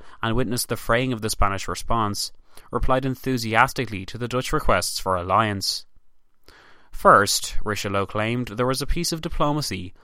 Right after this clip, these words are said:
that they must conduct together. To the east, the Polish king Sigismund the third was looking for an out in his war against Sweden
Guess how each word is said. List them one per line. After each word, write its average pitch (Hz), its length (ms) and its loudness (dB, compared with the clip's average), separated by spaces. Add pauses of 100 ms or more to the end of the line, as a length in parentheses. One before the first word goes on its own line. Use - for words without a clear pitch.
that 120 100 -6
they 131 100 0
must 127 340 0
conduct 131 380 -4
together. 98 520 -2 (1040)
To 165 100 -8
the 165 220 -2
east, - 480 -4
the 117 100 -4
Polish 131 320 4
king 139 240 -4
Sigismund 135 460 -4
the 147 80 -6
third 98 480 -2
was 113 160 -4
looking 127 240 -4
for 135 160 -2
an 135 100 -4
out 92 440 -4 (120)
in 110 140 -4
his 117 120 -4
war 104 220 0
against 90 240 -6
Sweden 101 480 -2